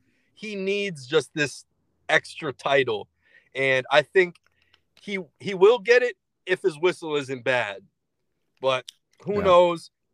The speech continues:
Speaker 1: Like I said, Chet is gonna have to be twice as good just to be in the same breath as him. He's even gonna have a better record. You know, the Thunder are gonna be a better team than the Spurs.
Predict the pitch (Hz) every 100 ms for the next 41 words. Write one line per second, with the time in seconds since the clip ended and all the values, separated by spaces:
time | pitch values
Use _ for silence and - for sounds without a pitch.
0 | _ 147 156 151 - 143 120 - 185 180
1 | 147 151 156 - 147 139 160 165 175 175
2 | 127 156 165 165 - _ _ - 147 165
3 | - 160 143 135 127 160 156 151 135 165
4 | 147 135 123 143 151 156 139 165 160 156
5 | _ _ 202 220 240 208 170 170 156 135
6 | 165 160 143 135 190 - 123 _ - 139
7 | 165 165 139 170 226 185 147 131 131 120
8 | 135 123 - 135 127 123 - 151 170 151
9 | 123 -